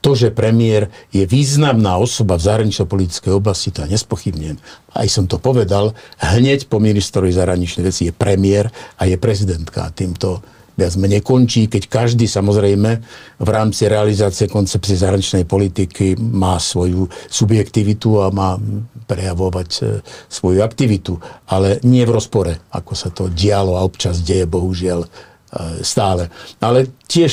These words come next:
treba povedať, že, e, či už to bol Korčok, alebo teraz je to Káčer, že sú to ľudia na svojom mieste, čo sa nedá povedať o každom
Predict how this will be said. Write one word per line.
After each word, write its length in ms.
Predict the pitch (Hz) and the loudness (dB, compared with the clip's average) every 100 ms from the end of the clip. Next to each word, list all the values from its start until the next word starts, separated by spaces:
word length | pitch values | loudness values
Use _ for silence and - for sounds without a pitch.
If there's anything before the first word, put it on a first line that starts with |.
| - | 2
treba 240 | - 139 | 0 0
povedať, 460 | 127 143 147 131 123 | 0 0 2 2 2
že, 220 | 120 117 110 | 4 4 2
e, 0 | 113 - - _ - - - - 143 - _ | -4 -18 -20 _ -4 -4 -4 -4 -4 -4 _
či 160 | - 165 | -4 0
už 160 | 160 | 0
to 160 | - 131 | 2 2
bol 160 | 117 101 | 2 2
Korčok, 560 | 127 123 120 127 117 | 2 0 0 0 2
alebo 320 | 107 104 98 | 2 2 2
teraz 240 | 95 104 95 | 2 0 2
je 80 | 95 | 0
to 160 | 87 | 0
Káčer, 400 | 82 98 87 98 | 0 -2 0 0
že 160 | 90 87 | 0 0
sú 160 | 98 | -2
to 80 | 87 | 0
ľudia 240 | 92 90 87 | 0 0 -2
na 160 | 87 | -2
svojom 320 | - 87 87 | -4 -2 -2
mieste, 400 | 85 90 - 98 | 0 -2 -2 -4
čo 80 | 98 | -2
sa 160 | 120 123 | -2 0
nedá 240 | 104 90 | -2 -2
povedať 480 | 78 87 82 82 85 | -4 -6 -4 -6 -6
o 80 | 80 | -6
každom 480 | 90 73 85 87 | -6 -6 -4 -4